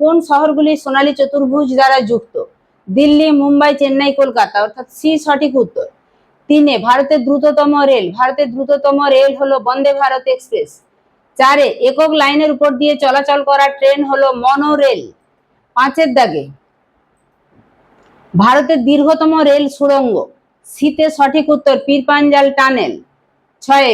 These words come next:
বিশ্বের প্রাচীনতম ও ধীরতম পরিবহন মাধ্যম কি? সঠিক উত্তর জলপথ। সাতে, ভারতের দীর্ঘতম খাল কোনটি? ইন্দিরা গান্ধী খাল। আটে, ভারতের প্রথম পাইপলাইন কোথায় স্থাপিত হয়? সিতে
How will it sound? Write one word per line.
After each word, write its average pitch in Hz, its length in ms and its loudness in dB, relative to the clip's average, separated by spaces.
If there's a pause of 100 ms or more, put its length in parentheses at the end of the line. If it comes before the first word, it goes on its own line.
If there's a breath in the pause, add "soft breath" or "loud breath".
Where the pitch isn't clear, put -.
বিশ্বের 277 420 0
প্রাচীনতম 294 580 2 (220)
ও - 20 4 (160)
ধীরতম 285 400 0 (160)
পরিবহন 285 500 2
মাধ্যম 262 480 0
কি? 240 180 -8 (120)
সঠিক 262 400 0
উত্তর 285 340 2
জলপথ। 262 640 2 (800)
সাতে, 277 360 0 (120)
ভারতের 269 440 0
দীর্ঘতম 294 500 2 (220)
খাল 269 200 2 (120)
কোনটি? 294 400 2 (240)
ইন্দিরা 285 440 2
গান্ধী 262 400 -2
খাল। 254 320 -2 (1080)
আটে, 269 360 0 (480)
ভারতের 285 480 0
প্রথম 277 360 0
পাইপলাইন 294 600 0
কোথায় 277 420 0
স্থাপিত 285 440 -2
হয়? 247 400 0 (480)
সিতে 311 360 0